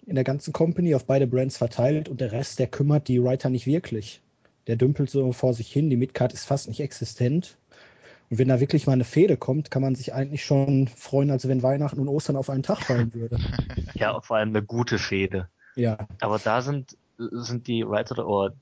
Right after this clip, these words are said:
Speaker 2: die W W E doch eigentlich selber schuld, dass sie zum Beispiel so ein Match wie Money in the Bank, wo sie eigentlich Worker einfach reinstecken konnten, wo sie dann ein, zwei wirklich eine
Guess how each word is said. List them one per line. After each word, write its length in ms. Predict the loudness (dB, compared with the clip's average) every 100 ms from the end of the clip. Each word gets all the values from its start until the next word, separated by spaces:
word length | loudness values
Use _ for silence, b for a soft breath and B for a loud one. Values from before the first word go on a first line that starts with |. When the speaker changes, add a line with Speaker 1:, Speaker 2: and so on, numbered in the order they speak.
| -8
Speaker 2:
die 100 | -6
W 120 | -4
W 100 | -4
E 40 |
doch 120 | -4 -4
eigentlich 320 | -4 -4 -2
selber 260 | -2 -2
schuld, 360 | -4 -2 -2 -2
dass 140 | -6
sie 80 | -12
zum 140 | -6 -4
Beispiel 240 | -2 -4
so 120 | -4
ein 60 | 0
Match 280 | 0 0 -2
wie 60 |
Money 280 | -2 -2 -4
in 120 | -6
the 40 | -6
Bank, 340 | -4 -4 -4
wo 100 | -4
sie 160 | -2 -2
eigentlich 380 | -4 -2 -6 -6 B B B _
Worker 340 | 0 0 2 -2
einfach 360 | -2 -4 -4
reinstecken 640 | -4 -4 -6 -6 -8 -8 -8
konnten, 440 | -6 -6 -8 -16 -18 _ _ _ -20
wo 180 | -10 -6
sie 100 | -4
dann 220 | -4 -6 -4
ein, 220 | -4 -4
zwei 400 | -6 -2 0 0
wirklich 240 | -6 -14
eine 80 | -18